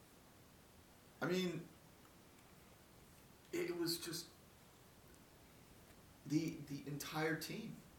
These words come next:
I mean, that's the one blame. If you're gonna put, place blame on one,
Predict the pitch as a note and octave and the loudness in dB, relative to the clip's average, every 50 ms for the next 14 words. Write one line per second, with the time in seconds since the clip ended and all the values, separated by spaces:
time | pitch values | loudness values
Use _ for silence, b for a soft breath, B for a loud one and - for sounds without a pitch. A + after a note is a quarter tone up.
0 | - - - - - C#3+ D3+ D3 D#3 D#3+ E3+ E3 - - - - - - - - | -18 -18 -14 -4 -2 0 2 4 6 6 6 6 6 4 4 4 -2 -8 0 4
1 | E3+ D#3+ D3+ C#3 C3 C3+ C#3+ D#3 D#3+ D#3 D#3 C#3+ C#3 C3 C3+ C#3 - D#3+ C3+ A#2 | 6 8 8 8 6 6 8 10 10 10 10 8 8 8 8 8 8 8 6 4
2 | A#2 - b b b b b b b b b b b - - D3+ D#3 E3+ - - | 2 -2 b b b b b b b b b b b -2 2 4 6 8 8 6
3 | - - F3+ - - - - - D#3+ D#3 - - C#3+ C#3 C#3+ D3 C#3+ C#3+ C#3 C3+ | 6 6 4 4 4 4 10 12 12 12 12 10 6 6 6 8 6 6 4 4
4 | B2 B2 A#2+ A#2+ C3+ C#3 D3 D3 D3 D3 D3 C#3+ C#3+ C#3+ | 4 2 0 4 4 6 6 6 4 4 2 0 -2 -2